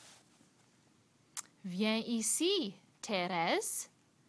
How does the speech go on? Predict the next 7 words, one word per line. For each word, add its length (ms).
C'est 340
l'heure 640
de 300
te 220
coucher, 680
dit 300
maman. 640